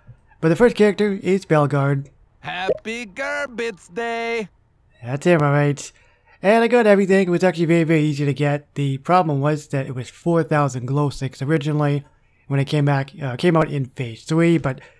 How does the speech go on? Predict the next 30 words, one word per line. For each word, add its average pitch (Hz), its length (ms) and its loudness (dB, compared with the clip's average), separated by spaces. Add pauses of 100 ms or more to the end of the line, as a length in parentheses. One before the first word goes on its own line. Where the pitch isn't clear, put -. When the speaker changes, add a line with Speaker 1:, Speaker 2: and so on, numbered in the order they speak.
(260)
Speaker 1:
back 175 220 2
then, 151 400 2
I - 20 -2
mean, 139 200 -2
four 165 160 -2
thousand 143 260 -2
glow 151 160 0
sticks 147 240 -6
were 127 320 -8
impossible 127 540 -4
to 123 80 -6
get. 139 400 -2 (1120)
So 165 140 0
now - 100 6
I 226 80 6
have 214 100 4
enough 202 160 4
to 175 80 -12
do 196 200 6
it, 202 120 -4
so 180 180 0
let's 175 360 -4
clear 208 260 2
this. - 600 -6 (1200)
And 170 160 0
that, 190 540 0
and 165 180 -2
this 180 140 -4
book. - 500 -6 (1700)
Three, 202 640 2